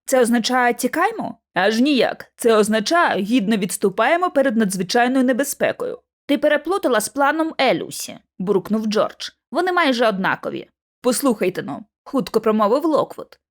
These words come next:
«На цілу ніч у колі залишатись не можна, воно просто не витримає. У східному напрямі гостей найменше, я бачу тільки двох. Вирушаємо цим шляхом.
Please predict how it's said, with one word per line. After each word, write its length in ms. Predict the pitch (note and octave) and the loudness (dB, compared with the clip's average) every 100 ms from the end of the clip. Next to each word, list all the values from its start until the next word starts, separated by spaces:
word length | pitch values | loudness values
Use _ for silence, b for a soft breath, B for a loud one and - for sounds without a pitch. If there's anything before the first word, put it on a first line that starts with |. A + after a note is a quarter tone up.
| _ | _
«На 140 | G#3 A#3+ | 0 0
цілу 320 | - B3+ A#3 | 0 0 2
ніч 240 | C#4+ F4 | 0 -2
у 60 | A3 | -2
колі 220 | C#4 C#4+ | 2 2
залишатись 640 | A#3+ A#3+ A3+ C4+ C4+ - | 2 0 0 -2 0 -2
не 80 | D#4 | -2
можна, 420 | D4+ G3+ - - | -2 -4 -6 -12
воно 200 | E3+ B3 | -4 -2
просто 320 | - F4 F4 F4 | 0 0 -2 -4
не 80 | |
витримає. 580 | F4+ D4+ F#3+ C3+ G#2+ G#2 - _ | -2 -2 -2 -6 -8 -12 -14 _
У 100 | - | -4
східному 500 | A3 - C4 G#3 B3 | -4 -2 0 2 0
напрямі 400 | B3 F4 F4 G3+ | 2 0 0 -2
гостей 360 | F#3 G3 - C#4+ | -2 -4 -4 -2
найменше, 540 | D4 D#4 A3+ - - - | -2 -4 -6 -8 -10 -4
я 140 | G3+ | -2
бачу 300 | B3 D4+ D4+ | 0 0 -2
тільки 320 | C4 D4+ - | -4 -4 -2
двох. 440 | D4+ A#3 - - _ _ | -4 -2 -6 -8 _ _
Вирушаємо 560 | G#3 A#3 B3 D#4 D4 C#4+ | -2 0 0 0 0 0
цим 260 | - A#3+ | -2 -6
шляхом. 520 | F3+ F#3+ D#3+ - - | -4 -4 -6 -8 -16